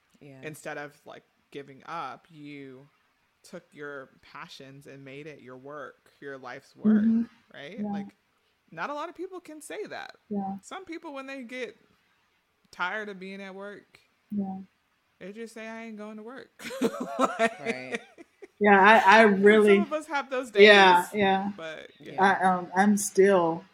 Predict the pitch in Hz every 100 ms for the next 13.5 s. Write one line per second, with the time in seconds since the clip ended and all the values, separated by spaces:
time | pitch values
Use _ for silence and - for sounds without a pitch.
0 | _ - 175 180 180 165 165 165 170 160
1 | 185 165 165 165 160 160 160 151 156 151
2 | - _ _ _ _ _ 151 160 165 -
3 | - 170 156 151 156 - 170 190 190 196
4 | 214 165 156 151 147 _ 196 190 202 190
5 | 170 165 165 - 160 165 160 165 160 160
6 | 240 427 - 339 277 226 233 240 196 185
7 | 175 _ 185 180 185 180 - 147 156 143
8 | 143 - _ _ _ _ 170 165 165 -
9 | _ 170 165 160 156 156 156 156 156 -
10 | 156 156 156 - 151 156 147 143 151 160
11 | 156 147 139 - _ _ 170 175 196 170
12 | 147 156 151 147 - - 156 151 156 -
13 | 143 143 143 147 143